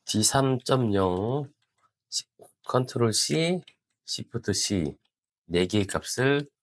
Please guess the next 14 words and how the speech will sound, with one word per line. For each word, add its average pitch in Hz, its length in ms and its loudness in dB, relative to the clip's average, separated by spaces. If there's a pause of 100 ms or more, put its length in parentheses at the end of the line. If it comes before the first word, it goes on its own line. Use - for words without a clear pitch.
(100)
아래쪽으로 87 840 -4
연속 76 300 -4
붙여넣기 101 680 -2 (580)
하겠습니다. - 400 -6
그다음 143 280 2
이제 113 80 4
정상적으로 156 680 2
동작하고 127 600 0
있을 95 280 -2
때 110 400 0 (1300)
입력 123 320 0
조건과 117 340 0
서로 131 260 0
반대 98 600 0